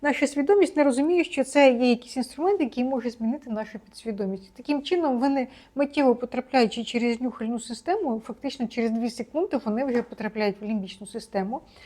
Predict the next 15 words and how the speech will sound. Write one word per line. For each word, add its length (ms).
Змінюють, 480
якщо 420
у-, 800
упростити, 760
да, 160
простою 440
мовою 300
сказати, 540
вони 300
швидко 480
впливають 680
на 120
нашу 280
лімбічну 420
систему, 580